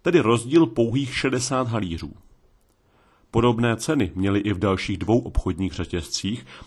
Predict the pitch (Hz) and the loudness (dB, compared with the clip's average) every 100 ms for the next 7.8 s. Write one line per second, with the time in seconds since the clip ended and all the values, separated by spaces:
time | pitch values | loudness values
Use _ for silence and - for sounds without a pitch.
0 | _ 101 - - - 135 139 127 123 143 | _ -8 -6 -6 -6 -4 0 2 2 -2
1 | - _ - 101 92 110 117 127 131 143 | -8 _ -4 -2 2 0 0 0 0 -2
2 | 151 113 - 123 135 151 139 78 - - | -2 -4 -4 -2 0 0 -2 -6 -6 -2
3 | 131 139 - 101 90 - 123 - 127 127 | -2 -2 -6 -6 -6 -2 -4 -2 -2 -2
4 | 123 - 110 107 104 - 107 104 104 104 | -4 -4 -4 -4 -6 -8 -6 -6 -4 -2
5 | 98 92 73 - - _ _ _ _ _ | -2 -4 -8 -20 -20 _ _ _ _ _
6 | _ _ _ _ _ - _ - 107 151 | _ _ _ _ _ -20 _ -6 0 2
7 | 190 202 - - 185 - 82 - | 2 0 -2 0 2 2 -2 -6